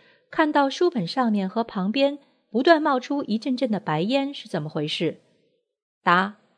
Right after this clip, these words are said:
不是白烟，是看到一种气场了。问：同修把结缘的小佛台，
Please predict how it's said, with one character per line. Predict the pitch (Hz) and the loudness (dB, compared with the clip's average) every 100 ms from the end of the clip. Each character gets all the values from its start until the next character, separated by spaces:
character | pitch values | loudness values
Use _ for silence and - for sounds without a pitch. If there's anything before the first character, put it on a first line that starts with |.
| - | -4
不 | 220 | 0
是 | 262 | 2
白 | - 165 170 | 0 0 0
烟， | 208 208 226 - | 2 0 -4 -10
是 | - 185 | -4 -2
看 | 175 202 | -2 -2
到 | 180 170 | 0 2
一 | |
种 | 170 160 | 0 -4
气 | - 247 | -4 -4
场 | - 180 165 | -4 -8 -10
了。 | 160 - _ _ _ _ _ _ _ _ _ _ _ | -14 -16 _ _ _ _ _ _ _ _ _ _ _
问： | 214 185 170 185 _ _ _ _ | 6 8 6 -6 _ _ _ _
同 | - 240 | 0 2
修 | 285 339 339 | 4 4 4
把 | 262 175 | 6 4
结 | - 214 | 4 4
缘 | 262 226 | 4 4
的 | 240 | 0
小 | 170 | -2
佛 | 151 175 | -2 -2
台， | 202 180 165 - | -2 0 -2 -2